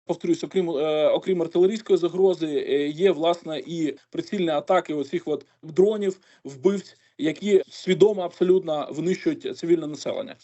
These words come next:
роблячи життя в місті, ну, якби неможливим з точки зору ворога, тобто вони намагаються зробити все, щоб життя тут зникло в місті.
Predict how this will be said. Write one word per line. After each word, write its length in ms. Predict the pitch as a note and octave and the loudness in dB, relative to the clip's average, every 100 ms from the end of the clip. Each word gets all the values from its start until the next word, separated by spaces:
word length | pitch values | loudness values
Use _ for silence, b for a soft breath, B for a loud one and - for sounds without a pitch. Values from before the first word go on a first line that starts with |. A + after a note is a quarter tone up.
| b - | b 0
роблячи 400 | E3+ F3 E3+ C#3+ | 2 0 -2 -6
життя 420 | C3+ F#3 E3 C#3 | 0 2 4 2
в 100 | C#3+ | -4
місті, 380 | D#3 - D3 B2+ b b - | -8 -6 -6 -6 b b -6
ну, 180 | E3+ F#3+ | 0 2
якби 260 | D#3 D3+ | 2 2
неможливим 540 | E3+ F#3+ F3 F3 C3+ B2+ | 2 2 4 2 2 -4
з 40 | |
точки 300 | - - D#3 | -6 -4 -2
зору 180 | C#3+ D3 | 0 2
ворога, 320 | F#3 G#3+ F3 | 2 2 0
тобто 240 | C3+ - C#3 | -4 -8 -6
вони 140 | C#3+ | -6
намагаються 440 | D3+ D#3 D3+ C#3 | -4 -2 -2 -2
зробити 260 | C#3 C#3+ C#3 | -10 -10 -8
все, 180 | - F3+ | -4 -4
щоб 300 | - C3 C3 b b B2+ | -4 -6 -8 b b -16
життя 280 | C#3+ - F3 | -4 2 2
тут 280 | - D3+ A2+ | 0 -8 -6
зникло 460 | C3 D#3 E3 C3 A2 | -6 0 0 0 -6
в 80 | B2+ | -4
місті. 320 | B2 - | -6 -8